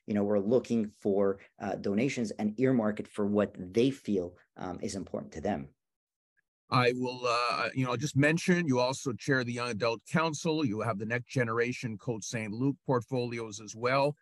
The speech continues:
Speaker 2: But I wanted to jump to the master plan because you and I share something with the master plan. Uh, I'll be coming out with, with a blog soon about the master plan because Cartier Cavendish, it, it will impact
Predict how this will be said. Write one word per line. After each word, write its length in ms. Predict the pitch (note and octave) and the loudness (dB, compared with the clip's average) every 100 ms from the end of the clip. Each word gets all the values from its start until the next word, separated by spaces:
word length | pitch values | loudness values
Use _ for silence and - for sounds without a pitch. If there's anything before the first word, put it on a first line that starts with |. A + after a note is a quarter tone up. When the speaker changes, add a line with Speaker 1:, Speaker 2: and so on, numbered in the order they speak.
| _ | _
Speaker 2:
But 120 | - | 0
I 40 | B2 | 2
wanted 340 | C3 E3 G3 | 4 4 2
to 80 | - | 0
jump 280 | B2+ D3 D3+ | 0 0 0
to 80 | C#3 | -2
the 80 | A#2+ | -2
master 460 | A#2 C3+ C#3 - | 0 0 -2 -6
plan 400 | G#2+ - G2 G2 | -10 -6 -6 -6
because 400 | G2+ F#2+ B2 G#2 | -8 -6 -6 -6
you 300 | A2+ B2 F3+ | -4 0 4
and 100 | F3+ | 4
I 380 | C#3 C3+ C3 D3+ C3 _ | 4 2 0 -2 -8 _
share 400 | - - G3 F3+ | -4 2 4 4
something 500 | B2 G2+ F#2 F2 A#2+ | 2 -2 -4 -6 -6
with 140 | A#2 | -6
the 60 | - | -4
master 400 | A2+ A2+ - A2+ | -2 -2 -4 -10
plan. 400 | - G#2+ G2+ C#3 - _ _ | -6 -4 -2 -4 -6 _ _
Uh, 240 | A#2 A#2 - | 0 2 2
I'll 120 | B2+ C3 | 4 4
be 140 | C3+ | 4
coming 320 | - C3+ C3 | 4 0 2
out 160 | B2 A#2+ | 0 -2
with, 220 | A2+ A2 - | -2 -6 -6
with 160 | B2 A2+ | -4 -2
a 60 | |
blog 420 | G2 A2+ A2+ A#2 G#2+ | -2 0 0 0 -4
soon 520 | - B2+ B2 C#3+ F3+ - _ | -2 0 2 2 2 -2 _
about 280 | C#3 B2+ A#2 | -2 0 0
the 60 | A#2 | 0
master 460 | A#2 A#2+ B2+ - | 0 0 -2 -8
plan 340 | G#2+ A#2 G#2+ B2+ | -6 -2 0 0
because 480 | A#2 - A#2 G#2+ | -2 -2 -4 -4
Cartier 480 | - - C3+ - C3 | -4 -2 0 0 -2
Cavendish, 840 | A#2 C3+ C#3+ B2+ G#2 G#2+ C#3+ - - _ _ _ - | 0 0 0 0 -2 -4 -6 -10 -14 _ _ _ -12
it, 200 | - - | -8 -4
it 80 | C3 | -2
will 180 | B2 C3 | 0 0
impact 720 | D3 D#3 - B2+ A2 - - | 0 0 0 0 0 -6 -16